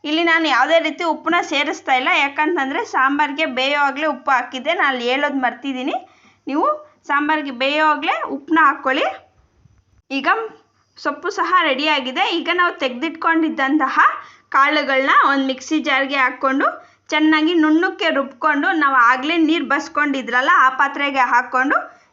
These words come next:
ಚೆನ್ನಾಗಿ ಮಿಕ್ಸ್ ಮಾಡ್ಕೊಂಡು ಈಗ ಇದನ್ನ ಕಾಯ್ಲಿಕ್ಕೆ ಇಡೋಣ ಒಲೆ ಮೇಲೆ. ಸಾಂಬಾರು ಇವು ಚೆನ್ನಾಗಿ ಕುದಿಬೇಕು, ಕುದ್ದಾಗ್ಲೇ ಚೆನ್ನಾಗಿ ರುಚಿ ಬರೋದು. ಈಗ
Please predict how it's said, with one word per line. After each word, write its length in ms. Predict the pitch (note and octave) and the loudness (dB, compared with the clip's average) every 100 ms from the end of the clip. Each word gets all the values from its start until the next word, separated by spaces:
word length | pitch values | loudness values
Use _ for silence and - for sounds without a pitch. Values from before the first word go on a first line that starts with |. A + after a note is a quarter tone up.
| - | -6
ಚೆನ್ನಾಗಿ 420 | D4 D#4 D#4 D#4+ | 0 2 2 2
ಮಿಕ್ಸ್ 360 | D#4 E4 E4 G4 | 2 2 -2 0
ಮಾಡ್ಕೊಂಡು 580 | D#4+ C4+ D4 E4 C#5 | 2 2 0 0 -2
ಈಗ 120 | C4 F4+ G4 - | -2 0 0 -2
ಇದನ್ನ 340 | C4 B3 C#4 F4 C5 | -8 -8 -4 -2 -2
ಕಾಯ್ಲಿಕ್ಕೆ 460 | F4+ D#4 D#4+ D4 C4 | 0 2 0 -4 -6
ಇಡೋಣ 260 | A#3+ B3 E4 A#4+ | -2 0 2 2
ಒಲೆ 200 | C4+ B3 | 2 0
ಮೇಲೆ. 520 | A#3+ B3 - - - _ _ _ _ _ _ _ _ _ _ - | -2 -2 -4 -6 -12 _ _ _ _ _ _ _ _ _ _ -4
ಸಾಂಬಾರು 440 | D#4+ D4 C4+ C4+ | 0 2 0 0
ಇವು 240 | D4+ C#4+ D4+ | -2 -4 -6
ಚೆನ್ನಾಗಿ 580 | D#4 D#4 E4 E4 E4 E4+ | -4 0 0 0 -2 -4
ಕುದಿಬೇಕು, 720 | - D#4 D#4+ D4 B3+ E4+ E4 | -4 -2 0 0 -2 -4 -6
ಕುದ್ದಾಗ್ಲೇ 600 | D4+ A#3+ D#4 D4+ D#4 A4+ | -6 0 0 2 0 -4
ಚೆನ್ನಾಗಿ 500 | F#4 C4+ C4+ C4 E4 | -4 -4 -4 -4 -4
ರುಚಿ 340 | D4 C#4+ D#4+ | -4 -4 -4
ಬರೋದು. 640 | C#4 C4 B3 A#3+ E4+ - - _ | -2 0 -2 0 -2 -4 -14 _
ಈಗ 120 | - | -10